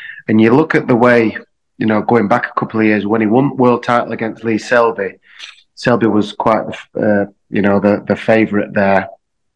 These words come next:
You know, and he, he didn't just, uh, you know, there were one judge, I think, uh, it were majority, I believe, but one judge were crazy.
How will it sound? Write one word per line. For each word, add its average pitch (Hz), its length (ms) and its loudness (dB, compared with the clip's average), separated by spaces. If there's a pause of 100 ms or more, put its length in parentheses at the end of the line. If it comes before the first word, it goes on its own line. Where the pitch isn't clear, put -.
(360)
You 120 100 0
know, 107 180 0
and 107 80 2
he, 107 160 0 (320)
he - 80 0
didn't 151 260 0
just, - 380 -2
uh, 113 320 2 (1080)
you 110 40 -2
know, 104 100 0
there 110 140 0
were 107 40 4
one 127 300 2
judge, 117 300 -2
I 104 40 -6
think, 107 300 -6 (260)
uh, - 160 -2
it - 60 0
were 110 140 2
majority, 110 680 0
I 98 40 0
believe, 95 420 -2
but - 120 -4
one 113 220 2
judge 104 380 -2
were 101 100 -2
crazy. 95 600 -2